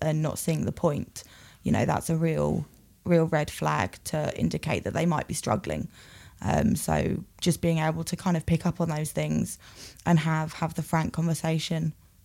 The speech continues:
with them about how things are. Um, and then really it's not about expecting them to, to solve people's problems or to become therapists, but really to educate them about what support is there so that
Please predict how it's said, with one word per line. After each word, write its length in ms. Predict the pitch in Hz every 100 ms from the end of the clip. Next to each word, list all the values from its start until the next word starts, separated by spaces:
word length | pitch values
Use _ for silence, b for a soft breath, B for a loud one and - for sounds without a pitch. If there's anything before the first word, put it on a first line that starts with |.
| -
with 200 | 165 -
them 160 | -
about 420 | - 156 156 - -
how 200 | - -
things 300 | - - 160
are. 260 | 156 95 156 B B B B B
Um, 220 | 165 165
and 120 | 170 190
then 140 | 202
really 340 | 196 196 180 170
it's 120 | 185
not 180 | 214 117
about 240 | 175 151
expecting 560 | - - 160 - - 170
them 180 | 165 165
to, 360 | - 160 143 - -
to 120 | 151
solve 320 | - 170 165
people's 340 | 170 165 170 -
problems 520 | 175 175 190 247 - B B B -
or 120 | 175
to 100 | -
become 280 | 160 170 165
therapists, 840 | 180 170 170 185 196 - - -
but 300 | - 165 147 B B B -
really 360 | 185 185 180
to 160 | 170 170
educate 400 | 170 180 160 160
them 180 | 156 160
about 300 | 160 156 139
what 240 | 180 190
support 340 | - - 165 -
is 180 | 160 147
there 340 | 156 156 190
so 300 | - - 175
that 320 | 160 151 -